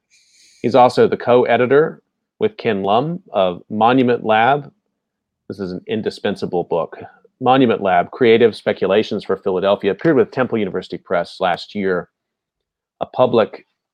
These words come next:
art and history handbook designed to generate new critical ways of thinking about and building monuments. He previously served as the inaugural scholar in residence for the Mural Arts Project in Philadelphia.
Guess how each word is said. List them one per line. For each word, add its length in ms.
art 260
and 160
history 340
handbook 600
designed 400
to 80
generate 500
new 160
critical 380
ways 280
of 100
thinking 340
about 260
and 160
building 340
monuments. 540
He 40
previously 480
served 320
as 140
the 100
inaugural 500
scholar 460
in 100
residence 500
for 160
the 320
Mural 400
Arts 400
Project 580
in 120
Philadelphia. 920